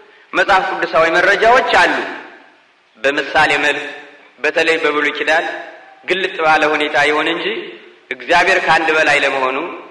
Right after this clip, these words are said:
በአዲስ ኪዳን ሦስት ተብሎ እስኪደመደም ድረስ ከአንድ በላይ አካል እንዳለው፣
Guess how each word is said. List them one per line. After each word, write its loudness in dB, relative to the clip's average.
በአዲስ 2
ኪዳን 0
ሦስት 0
ተብሎ 0
እስኪደመደም -4
ድረስ -2
ከአንድ 2
በላይ 4
አካል 2
እንዳለው፣ -2